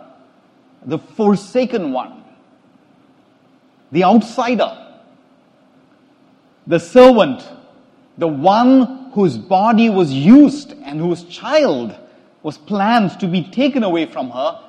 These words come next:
suffered both ways. She suffered when Abraham abandoned his authority, and she suffered when Sarah abused her authority. I would imagine,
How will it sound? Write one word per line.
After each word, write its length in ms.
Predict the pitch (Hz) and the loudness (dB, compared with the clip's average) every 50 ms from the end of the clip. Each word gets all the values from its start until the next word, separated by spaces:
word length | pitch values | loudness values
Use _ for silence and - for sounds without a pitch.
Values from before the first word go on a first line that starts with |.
| - _ | -20 _
suffered 800 | - - - - - - 269 294 285 - 285 240 160 123 127 | -20 -20 -20 -20 -8 -4 -2 -2 0 0 2 2 2 2 0
both 240 | 160 175 170 165 - | 0 0 -2 -2 -4
ways. 480 | 160 151 123 98 - - - - - _ _ _ _ _ _ _ _ _ _ _ _ _ _ _ _ _ _ _ _ _ | -10 -12 -12 -14 -16 -20 -20 -20 -20 _ _ _ _ _ _ _ _ _ _ _ _ _ _ _ _ _ _ _ _ _
She 240 | _ - - 262 247 | _ -2 0 0 0
suffered 480 | - - - 240 220 202 254 254 240 214 | 0 0 -2 -2 0 0 0 0 0 0
when 160 | 214 220 214 | -4 -6 -4
Abraham 540 | 208 214 233 202 202 202 196 202 196 190 - - - | -4 -4 -4 -4 -4 -4 -4 -4 -4 -4 -6 -10 -8
abandoned 640 | 196 180 160 123 - 233 285 320 339 320 302 226 185 | -6 -6 -4 0 0 2 2 2 2 2 2 2 2
his 140 | 165 170 143 | 0 -2 -4
authority, 800 | 143 135 - - 127 127 120 120 117 - 151 190 240 254 - - - - - _ _ _ _ _ _ _ _ | -4 -6 -6 -2 -4 -2 -2 -4 -6 -6 -4 -4 -4 -6 -8 -16 -20 -20 -20 _ _ _ _ _ _ _ _
and 200 | - 185 208 196 | -4 -2 0 0
she 240 | 190 - - 269 254 | -2 0 4 4 4
suffered 540 | - - 262 226 208 - - 196 165 151 160 | 4 2 -4 -6 -6 -4 -2 -2 -2 -2 -2
when 180 | 170 180 175 - | -4 -6 -8 -8
Sarah 600 | - - 214 214 214 185 165 147 151 - - - - | -10 -8 -6 -6 -2 -2 -2 -2 -4 -6 -12 -8 -6
abused 720 | 196 151 131 143 170 233 285 302 226 - - - - - - - - - | -6 -4 -2 2 6 6 8 8 6 4 -2 -8 -14 -18 -20 -20 -12 -6
her 200 | 160 151 139 123 | -4 -4 -4 -4
authority. 640 | 123 117 - 120 101 90 87 85 - - - - - _ _ _ _ _ _ _ _ _ _ _ _ _ _ _ _ _ _ _ _ _ _ _ _ _ _ _ _ _ _ _ _ _ _ _ _ _ _ _ _ _ _ _ _ _ _ _ _ _ _ _ _ _ _ _ _ _ _ _ _ _ _ _ _ _ _ _ _ _ _ | -6 -8 -8 -10 -10 -10 -12 -16 -20 -20 -20 -20 -20 _ _ _ _ _ _ _ _ _ _ _ _ _ _ _ _ _ _ _ _ _ _ _ _ _ _ _ _ _ _ _ _ _ _ _ _ _ _ _ _ _ _ _ _ _ _ _ _ _ _ _ _ _ _ _ _ _ _ _ _ _ _ _ _ _ _ _ _ _ _
I 220 | - - - 269 | -20 -10 -6 -4
would 160 | 302 320 320 311 | -2 -2 0 0
imagine, 920 | 240 214 220 220 233 202 - 196 180 160 151 139 143 151 151 151 135 - | 0 0 0 -2 -2 -4 -4 -6 -6 -6 -6 -8 -10 -12 -18 -20 -20 -20